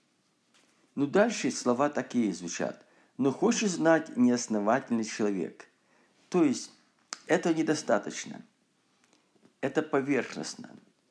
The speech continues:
В этом нет основания, на чем бы стояла вера. Что вера без дел мертва. То есть веру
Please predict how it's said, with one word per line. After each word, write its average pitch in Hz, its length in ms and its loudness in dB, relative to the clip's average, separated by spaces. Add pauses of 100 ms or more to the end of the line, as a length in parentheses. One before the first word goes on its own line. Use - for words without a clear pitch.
(460)
В 101 120 -6
этом 135 360 2
нет 135 260 -2
основания, 107 960 -4 (1500)
на 92 140 0
чем 110 300 -2
бы 101 120 -2
стояла 92 540 -2
вера. 90 480 -4 (1300)
Что - 280 -2
вера 165 540 2
без 87 320 -4
дел 110 240 0
мертва. - 520 -6 (1160)
То 123 120 -2
есть 113 260 -2
веру 170 420 0